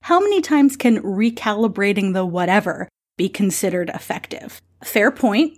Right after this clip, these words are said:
So when going through all of this, I, at, at first I was like, "Oh yeah, we'll talk about warp drive and holodecks and transporters."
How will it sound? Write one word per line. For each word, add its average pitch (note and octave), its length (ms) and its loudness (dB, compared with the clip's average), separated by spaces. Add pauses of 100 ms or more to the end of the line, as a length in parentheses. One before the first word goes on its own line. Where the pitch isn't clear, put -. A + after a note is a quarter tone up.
(120)
So C4 380 0 (240)
when C4 260 0
going F4+ 300 2
through C4+ 240 0
all A3 200 4
of F3+ 120 -6
this, F#3 240 -6
I, G#3 680 -4
at, B3+ 220 2
at C#4 100 0
first D#4 240 -2
I C4+ 60 0
was B3 140 -4
like, D4+ 100 -4
"Oh F4 160 2
yeah, D#4 220 2
we'll D4+ 100 4
talk A#3 220 0
about A#3 240 2
warp A3 180 -2
drive G#3 260 0
and G#3+ 120 -6
holodecks G3+ 560 -2
and A3+ 100 0
transporters." G3 880 -4